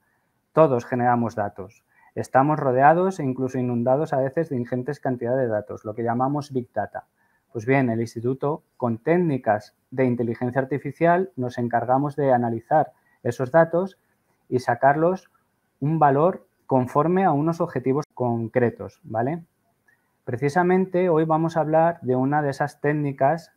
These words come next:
de inteligencia artificial en las que el instituto es experto. Vamos a hablar de procesamiento de lenguaje natural, P L N o N L P en inglés.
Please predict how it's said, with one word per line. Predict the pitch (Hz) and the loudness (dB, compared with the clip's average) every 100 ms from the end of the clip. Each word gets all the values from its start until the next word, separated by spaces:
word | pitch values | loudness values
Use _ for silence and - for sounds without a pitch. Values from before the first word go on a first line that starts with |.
| _ | _
de | 123 123 123 151 - - | -6 0 2 0 -4 -6
inteligencia | 131 127 120 117 117 | -4 -4 -6 -6 -6
artificial | 143 147 127 120 123 117 110 _ _ _ - | -6 -6 -8 -6 -2 -2 -2 _ _ _ -6
en | |
las | 123 123 | -2 -2
que | - 127 - | 0 -2 0
el | 131 123 | -2 -2
instituto | 123 123 135 135 165 | -2 -4 -2 0 0
es | 143 123 | -2 -6
experto. | 120 131 127 - 104 - _ _ _ _ _ | -6 0 0 -2 -12 -14 _ _ _ _ _
Vamos | 123 147 160 | -2 0 2
a | |
hablar | 151 156 165 | 4 6 4
de | 156 165 | 4 2
procesamiento | 170 135 127 117 120 131 151 | 0 -2 -2 -2 -2 -2 0
de | 151 | 0
lenguaje | 123 120 123 147 | 0 0 0 0
natural, | 151 127 120 117 - _ _ _ _ _ _ - | -4 0 2 2 2 _ _ _ _ _ _ 0
P | 143 | 2
L | 165 139 | 4 2
N | 135 117 104 - | 2 0 -4 -4
o | 117 | -2
N | 117 135 | 0 0
L | 135 131 | 2 2
P | 131 | 2
en | 151 | 2
inglés. | 135 110 117 104 - | 0 -2 -2 -4 -10